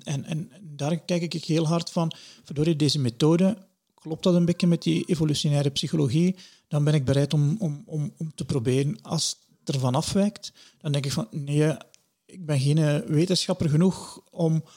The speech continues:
te beoordelen of dat gaat werken of niet. Maar met dat model in gedachten van evolutionaire psychologie zeg ik van, nee, nee, dat gaat waarschijnlijk niet werken.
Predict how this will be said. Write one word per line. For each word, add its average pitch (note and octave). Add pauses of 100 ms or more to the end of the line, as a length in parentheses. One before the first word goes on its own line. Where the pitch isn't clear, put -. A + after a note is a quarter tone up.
(320)
te -
beoordelen D#3+
of D3+
dat D3+
gaat D#3
werken D3+
of -
niet. F3+
Maar E3
met D#3
dat C#3+
model C3+
in F3
gedachten D#3+
van D#3
evolutionaire C#3+
psychologie C#3+
zeg D#3
ik D3+
van, F#3
nee, C#3+
nee, D3+
dat C3+
gaat D3
waarschijnlijk C3+
niet C#3+
werken. -